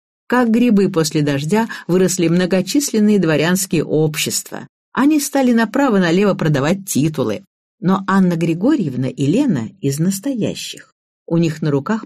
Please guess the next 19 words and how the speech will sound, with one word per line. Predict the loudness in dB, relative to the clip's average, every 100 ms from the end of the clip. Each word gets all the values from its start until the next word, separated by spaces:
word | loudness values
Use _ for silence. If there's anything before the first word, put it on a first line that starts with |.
| -4
подлинные | -2 0 2 2 0
документы | -2 -4 -2 -2 -2 -4
об | -4
их | -6
происхождении. | -6 -8 -8 -12 -12 -10 -12 -12 -18 _ _ _ _ _ _ _ _
После | -4 -2 -2
кончины | -2 -2 0 0 0
Насти | 0 -2 -4 -8 -12 _ _ -10
Елена, | -4 0 2 2 0 -4
активная | -8 -6 -2 0 0 0
посетительница | -2 -2 -4 -4 -2 -2 -2 -6
фитнес-клуба, | -4 -6 -6 -6 0 0 2 -2 _ _
обратила | -4 -2 -2 0 2
внимание | 4 4 4 4 2
на | 2
крепко | 0 -4 0 -2
сбитую | 0 -2 0 0 0
украинку | -2 0 2 2 0 -2
Кристину, | 0 0 -2 -6 -2 -2 -2